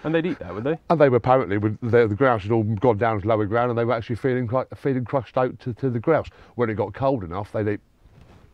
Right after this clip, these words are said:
Speaker 2: not anything, but they were less fussy.
Speaker 1: It's got protein and
Speaker 2: Yeah,
Speaker 1: carbohydrates
Speaker 2: yeah.
Speaker 1: and energy in it. It's got
Speaker 2: Um,
Speaker 1: energy, they're gonna eat it.
Speaker 2: And it was going back to the old boys who've seen it all in the past. I think a
Speaker 1: Yeah.
Speaker 2: lot of these things we talk about with population fluctuations and movements and
Speaker 1: And we all
Speaker 2: everything
Speaker 1: think
Speaker 2: else.
Speaker 1: everything's brand new to us.
Speaker 2: Yeah, and,
Speaker 1: Yeah.
Speaker 2: and there, there's nothing new on heaven and earth, I'm afraid.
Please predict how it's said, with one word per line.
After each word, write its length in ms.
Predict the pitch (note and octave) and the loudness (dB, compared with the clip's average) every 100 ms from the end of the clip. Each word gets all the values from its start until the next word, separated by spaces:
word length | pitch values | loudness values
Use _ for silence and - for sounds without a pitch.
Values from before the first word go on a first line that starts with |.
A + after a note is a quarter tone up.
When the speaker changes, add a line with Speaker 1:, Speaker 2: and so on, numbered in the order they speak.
| _ | _
Speaker 2:
not 160 | G#2 - | -10 -8
anything, 460 | G#2 E2 - F#2+ | -8 -8 -8 -10
but 160 | - G2+ | -8 -6
they 100 | G#2 | -4
were 120 | F#2+ | -2
less 200 | G2 F#2+ | -2 -4
fussy. 400 | - A#2+ - - F#2 | -8 -10 -10 -12 -10
Speaker 1:
It's 140 | A#2 | -10
got 180 | - G#2 | -8 -6
protein 300 | A2 G2+ G#2 | -6 -6 -8
and 80 | G2+ | -6
Speaker 2:
Yeah, 100 | G#2 | -4
Speaker 1:
carbohydrates 280 | G#2 G#2 C#3+ | -4 -4 -4
Speaker 2:
yeah. 60 | |
Speaker 1:
and 80 | G#2+ | -2
energy 400 | A2 B2 A2+ G#2 | -2 -2 -2 -4
in 100 | G2+ | -4
it. 120 | G#2+ - | -6 -8
It's 80 | |
got 140 | - C#3 | -6 -2
Speaker 2:
Um, 80 | C3+ | -2
Speaker 1:
energy, 220 | B2+ B2+ | -2 -4
they're 160 | A2 G#2+ | -6 -8
gonna 160 | A2+ | -6
eat 180 | G#2 A2+ | -8 -8
it. 180 | F#2 G#2 | -10 -10
Speaker 2:
And 160 | A#2+ C#3+ | -4 -2
it 60 | |
was 120 | C3+ A2+ | -2 -2
going 220 | C#3 B2+ | -2 -2
back 120 | A#2+ | -4
to 60 | G2+ | -2
the 60 | |
old 160 | B2 B2 | 0 0
boys 240 | G#2+ B2+ | 0 -2
who've 160 | A2+ B2 | -2 -4
seen 200 | C#3 B2+ | -2 -2
it 40 | |
all 140 | C3+ B2+ | -2 -2
in 60 | C3+ | -2
the 40 | |
past. 460 | D3 E3 F#2+ - A#2 | -2 -4 -4 -6 -6
I 40 | |
think 180 | A2+ C3+ | -4 -2
a 20 | |
Speaker 1:
Yeah. 60 | C#3 | 0
Speaker 2:
lot 120 | D#3 | 0
of 80 | A2+ | 0
these 200 | G#2 - | -2 -2
things 240 | A2 G#2 | -4 -4
we 80 | G2+ | -4
talk 300 | F#2+ G#2+ - | -4 -6 -8
about 240 | F#2 F#2 | -10 -10
with 100 | F2 | -10
population 500 | - A2+ - G2 F2+ | -10 -10 -8 -8 -8
fluctuations 800 | F2+ G2+ D2+ G2+ F#2 F#2+ - F#2 | -10 -12 -10 -10 -8 -8 -8 -8
and 80 | E2 F2+ | -6 -4
movements 540 | F#2 F#2+ F#2 F2+ F#2 | -2 -4 -6 -10 -10
and 80 | G#2 | -10
Speaker 1:
And 80 | F#2+ | -6
we 60 | G2 | -4
all 80 | |
Speaker 2:
everything 160 | G#2 G#2+ | -4 -4
Speaker 1:
think 100 | G2+ | -4
Speaker 2:
else. 60 | G#2+ | -4
Speaker 1:
everything's 240 | G2+ G2 | -4 -6
brand 260 | G2 G2 F#2+ | -6 -6 -4
new 100 | G2 | -8
to 180 | - F#2+ | -8 -8
us. 200 | F#2 G2+ | -8 -6
Speaker 2:
Yeah, 580 | E3 E3+ E3 D#3+ C#3+ | -2 0 2 2 2
and, 80 | C#3 | 0
Speaker 1:
Yeah. 100 | C#3 C#3+ | 0 0
Speaker 2:
and 160 | C#3+ | 0
there, 100 | D3 | 0
there's 240 | C3+ D3 A#2 | 0 -2 -2
nothing 300 | D3+ C3+ G#2 | -6 -4 -6
new 140 | B2 | -4
on 40 | B2 | -4
heaven 220 | B2 B2+ | -2 -2
and 100 | C3 | -2
earth, 220 | D3+ B2+ | -2 -4
I'm 80 | D#2+ | -10
afraid. 340 | D2 D#2 G#2 | -10 -6 -6